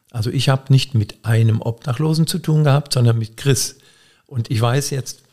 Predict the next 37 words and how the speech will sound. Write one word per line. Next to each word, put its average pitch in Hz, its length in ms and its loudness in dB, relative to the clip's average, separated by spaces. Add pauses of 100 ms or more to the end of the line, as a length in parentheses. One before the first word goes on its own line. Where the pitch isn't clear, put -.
(160)
wer 123 360 0
es 117 140 -4
ist. 117 220 -6
Es 110 160 -10
ist 123 160 -8
eine 117 180 2
Person 135 640 -2 (560)
und 120 260 -4
es - 160 -6
ist 143 220 -2
nichts - 420 -2
Abstraktes. - 600 -8 (400)
Und 123 380 -4
so 120 160 0
könnte 123 260 2
ich 113 100 -4
mir 117 120 0
auch 110 100 -2
vorstellen, 117 560 0
dass 110 160 -2
jetzt - 260 -6
die 120 60 0
Rentnerin, 127 720 0
wenn 113 160 2
sie 110 140 -2
einen 107 320 0
wirklich 120 340 -2
kennenlernt 113 680 2
und 117 180 -2
mögen 131 400 2
lernt 104 380 -6
und 113 120 0
seine, 107 320 0 (720)
ähm, 107 320 -4 (100)
seine 107 280 0
Ressourcen 143 480 2
kennenlernt, 104 680 -4